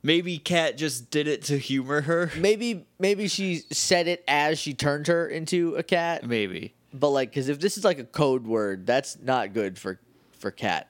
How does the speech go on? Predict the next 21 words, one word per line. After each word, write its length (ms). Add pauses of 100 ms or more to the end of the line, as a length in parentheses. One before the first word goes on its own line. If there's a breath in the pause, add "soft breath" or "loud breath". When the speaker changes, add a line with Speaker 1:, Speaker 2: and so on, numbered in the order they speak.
Speaker 2:
She 180
would 160
get 180
found 280
out. 300 (260 soft breath)
Nowadays, 580
more 220
so 220
than 180
then. 300 (140)
<laughs> 120
Speaker 1:
Right. 460 (100)
Speaker 2:
But, 320 (320 soft breath)
like, 100
what 80
if 80
a 60
cat 420
meowed 380
near 160
her? 320